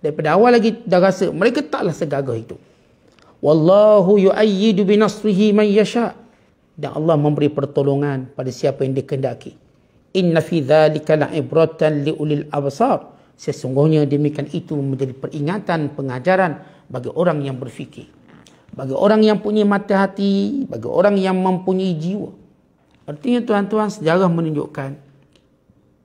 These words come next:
orang-orang kafir ini akhirnya akan kalah. Kita dah sebut contoh-contoh yang banyak. Dan Allah juga akan menjadikan tentera musuh,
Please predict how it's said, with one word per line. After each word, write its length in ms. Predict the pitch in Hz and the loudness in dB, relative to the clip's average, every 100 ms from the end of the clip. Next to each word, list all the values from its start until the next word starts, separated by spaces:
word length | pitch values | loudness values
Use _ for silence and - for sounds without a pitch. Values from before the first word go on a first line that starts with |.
| _ _ | _ _
orang-orang 360 | 151 147 151 139 | -2 0 0 -2
kafir 420 | 190 220 233 233 220 | 0 0 0 0 2
ini 80 | |
akhirnya 400 | 208 185 190 175 | 0 -2 -2 -4
akan 140 | 156 131 | -4 -8
kalah. 280 | - 101 - | -10 -14 -14
Kita 240 | - 151 147 | -12 -2 0
dah 80 | |
sebut 240 | 135 151 117 _ _ _ | -2 -4 -12 _ _ _
contoh-contoh 640 | - 151 147 - 135 135 | -8 -6 -6 -4 -6 -6
yang 160 | 127 117 | -10 -10
banyak. 240 | - - _ _ _ _ _ _ _ _ _ | -16 -20 _ _ _ _ _ _ _ _ _
Dan 240 | 143 180 185 | -2 -2 2
Allah 240 | 220 269 | 2 2
juga 320 | 202 208 220 | 2 0 0
akan 240 | 220 202 196 | 2 2 2
menjadikan 460 | 190 220 220 202 | 2 2 0 -2
tentera 340 | - 180 185 175 | -2 -6 -4 -2
musuh, 640 | 254 - 185 185 202 - | -2 -2 2 2 2 -4